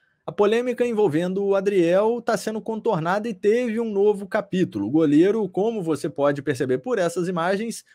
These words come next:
foi reintegrado ao elenco. Na verdade, ele não foi afastado como a gente tava imaginando, como o Grêmio deu esse indicativo. Treinou normalmente e pode ser, então, uma peça que fica à disposição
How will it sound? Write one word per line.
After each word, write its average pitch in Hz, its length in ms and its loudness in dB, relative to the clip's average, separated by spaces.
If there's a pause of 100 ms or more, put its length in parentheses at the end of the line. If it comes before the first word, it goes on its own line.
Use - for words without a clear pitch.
foi 208 240 0
reintegrado 160 1000 -2
ao 113 140 2
elenco. 127 240 -4
Na 120 80 -8
verdade, 147 320 -2
ele 226 80 -8
não 233 160 -8
foi 220 180 -4
afastado 190 640 -2
como 196 380 -4 (260)
a 120 120 0
gente 147 180 -2
tava 180 220 0
imaginando, 185 580 0
como 120 340 -4
o 147 60 -2
Grêmio 143 480 0
deu 156 300 4
esse 165 220 0
indicativo. 160 680 -2
Treinou 190 440 0
normalmente 190 680 -2 (160)
e 175 80 -8
pode 143 360 0
ser, 135 140 -6
então, 127 260 -4
uma 139 140 -4
peça 123 420 0 (220)
que 202 120 -6
fica 185 380 -2
à - 20 0
disposição 156 580 -4